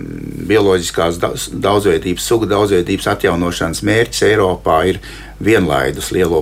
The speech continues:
plēsēju populāciju areāls. Jo te es varbūt tā īsi vēl pieminēšu tādu faktu, ka šobrīd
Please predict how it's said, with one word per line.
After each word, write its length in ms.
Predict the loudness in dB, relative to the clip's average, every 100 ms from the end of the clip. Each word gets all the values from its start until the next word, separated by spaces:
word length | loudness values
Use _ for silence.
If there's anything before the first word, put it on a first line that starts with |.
| 0
plēsēju 480 | 0 2 2 0
populāciju 720 | 0 -2 0 -2 -2 -2 -2 0
areāls. 540 | 0 0 -2 -4 -8 -12 -14 -14 -14 -16 -4
Jo 160 | 0 2
te 80 | 4 4
es 160 | 4 0
varbūt 320 | -4 0 -2 0
tā 100 | 2
īsi 300 | 2 2 2
vēl 100 | 2
pieminēšu 560 | 2 2 0 0 -2 0
tādu 300 | 0 0 0
faktu, 380 | -2 -2 -8 -4
ka 80 | -4
šobrīd 540 | 0 0 2 0 -2